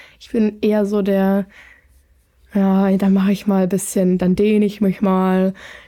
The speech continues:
dann gehe ich lieber joggen oder einfach in die Boulderhalle und Krafttraining war immer so, oh, nee. Und einfach, dass man durchzieht bis zum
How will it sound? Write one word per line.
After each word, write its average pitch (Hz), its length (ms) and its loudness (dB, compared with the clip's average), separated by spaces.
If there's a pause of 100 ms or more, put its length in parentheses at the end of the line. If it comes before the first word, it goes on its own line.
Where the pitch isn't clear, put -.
(160)
dann 190 140 0
gehe 185 160 2
ich 185 180 -4
lieber 190 180 -2
joggen 190 420 0
oder 180 200 -2
einfach 180 240 -2
in 190 60 2
die 185 80 2
Boulderhalle 202 480 0
und 190 120 -2
Krafttraining 196 500 -2
war 190 100 2
immer 185 200 0
so, 185 280 0 (600)
oh, 196 100 2 (320)
nee. 180 320 0 (580)
Und 208 280 -2 (240)
einfach, 240 380 -4 (120)
dass 220 220 -4
man 196 200 0
durchzieht 240 600 -4
bis 233 260 -6
zum 196 460 -2